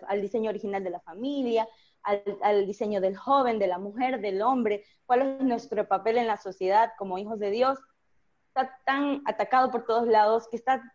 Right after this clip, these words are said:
distorsionado. Y parte de esa distorsión es el orgullo, es la altivez.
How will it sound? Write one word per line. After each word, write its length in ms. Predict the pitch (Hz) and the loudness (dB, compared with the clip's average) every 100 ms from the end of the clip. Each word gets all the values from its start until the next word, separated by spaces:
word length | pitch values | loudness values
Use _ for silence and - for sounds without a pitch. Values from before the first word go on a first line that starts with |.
| _ | _
distorsionado. 1200 | 214 240 240 233 - - 208 190 220 214 165 - _ _ _ _ _ _ _ - | -6 -4 -2 -4 -6 -10 -6 -2 0 0 -2 -8 _ _ _ _ _ _ _ -10
Y 140 | 226 - | -6 0
parte 380 | 262 359 - 240 | 2 2 4 4
de 60 | |
esa 180 | 254 - | 4 2
distorsión 1160 | 226 214 - 190 185 - 262 277 269 226 233 - - | 0 -2 0 0 0 -2 0 0 0 -4 -6 -10 -18
es 140 | 190 | -8
el 100 | 190 | -2
orgullo, 440 | 175 175 170 - 160 _ _ _ _ - | -2 -2 -4 -8 -20 _ _ _ _ -14
es 200 | 196 208 | -10 -4
la 220 | 208 214 | 0 2
altivez. 560 | 190 190 175 165 160 | 0 0 2 2 -2